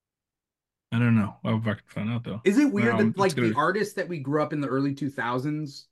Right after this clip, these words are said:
Speaker 2: like, some of them are still around, and then some of them, they just drop off, and you're like, "Where was that person?"
Speaker 1: <laughs> Yeah, David Finch. Yeah.
Speaker 2: Yeah. <laughs> Um, I remember David Finch. Anyway, uh, tell me about Ghost Machine, 'cause this is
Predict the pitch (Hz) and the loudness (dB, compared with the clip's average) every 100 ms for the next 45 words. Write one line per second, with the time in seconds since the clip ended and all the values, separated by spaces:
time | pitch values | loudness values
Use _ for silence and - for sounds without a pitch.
0 | - 135 117 110 - _ _ _ _ _ | -4 -2 -2 -6 -16 _ _ _ _ _
1 | _ _ _ _ _ _ - - 233 269 | _ _ _ _ _ _ -10 0 2 4
2 | 226 170 135 - 156 117 117 104 82 - | 4 2 0 -2 -4 -2 -4 -6 -8 -12
3 | - 139 131 196 226 190 147 127 131 123 | -2 0 0 0 2 2 2 0 -2 -2
4 | 120 - _ _ _ - 135 135 135 147 | -6 -10 _ _ _ -4 -2 0 0 0
5 | 147 123 127 110 104 _ _ _ _ _ | 0 -4 -4 -4 -8 _ _ _ _ _
6 | - 190 220 127 185 240 202 117 - 104 | 2 4 4 4 0 0 0 -4 -10 -18
7 | - - - - _ 160 120 160 139 143 | -18 -6 -4 -6 _ 0 2 2 4 6
8 | 117 117 127 120 95 104 92 101 - _ | 6 6 4 4 2 0 0 -2 -6 _
9 | - 107 147 151 95 - 226 - - - | -6 -2 2 0 -2 -2 -2 -2 -12 -14
10 | _ _ _ _ _ _ _ _ _ _ | _ _ _ _ _ _ _ _ _ _
11 | _ - 131 127 113 104 95 _ 127 127 | _ -4 -2 0 -2 -8 -10 _ -4 -2
12 | 113 101 95 95 85 - 87 - 226 220 | -4 -6 -8 -10 -12 -16 -14 -2 2 4
13 | 165 175 180 165 226 269 269 240 214 208 | 4 4 2 2 2 4 4 2 0 -4
14 | 185 143 131 120 143 117 196 214 294 277 | -4 -4 -4 -2 -4 0 0 2 0 2
15 | 226 180 | 0 -4